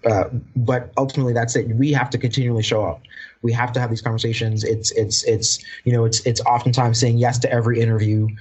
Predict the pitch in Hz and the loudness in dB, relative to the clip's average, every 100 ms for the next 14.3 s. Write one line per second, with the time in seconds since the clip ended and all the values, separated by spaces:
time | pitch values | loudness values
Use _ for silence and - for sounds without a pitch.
0 | - 117 113 113 123 120 117 120 117 113 | -6 -2 0 0 0 0 0 0 0 0
1 | 107 110 165 180 120 107 107 - - - | -2 -2 -2 0 0 0 -4 -8 -20 -2
2 | 113 113 - 127 131 151 123 117 135 117 | 0 0 -2 -2 0 0 0 0 0 0
3 | 120 123 123 120 113 - 143 135 110 107 | 0 0 0 0 -2 0 2 4 4 4
4 | 107 - - - 120 117 113 117 120 123 | 0 -4 -12 0 0 2 2 4 4 2
5 | 123 117 107 95 110 107 - 117 120 113 | 2 0 -2 0 0 0 0 0 0 0
6 | 104 101 98 90 - - - 104 104 101 | 0 0 -2 -4 -8 -4 -2 0 -2 -2
7 | 104 107 107 104 101 98 92 - 98 101 | 0 2 2 2 2 0 -2 -4 -2 0
8 | 113 135 135 107 90 - - 104 107 110 | 2 2 2 0 0 0 0 2 2 2
9 | 104 101 104 - _ _ - 156 127 104 | 2 0 -6 -14 _ _ -2 0 2 2
10 | 156 123 90 82 - - 110 104 98 98 | 0 0 -2 -6 -10 -2 0 2 -2 -2
11 | 113 104 101 95 113 110 110 139 123 117 | 0 0 0 0 0 0 2 2 2 4
12 | 120 113 117 113 113 110 104 104 107 107 | 2 2 2 0 2 2 2 2 2 0
13 | 101 113 107 95 - - 104 92 90 95 | 2 2 2 -2 -4 -2 -2 0 0 2
14 | - 76 - | 0 -2 -4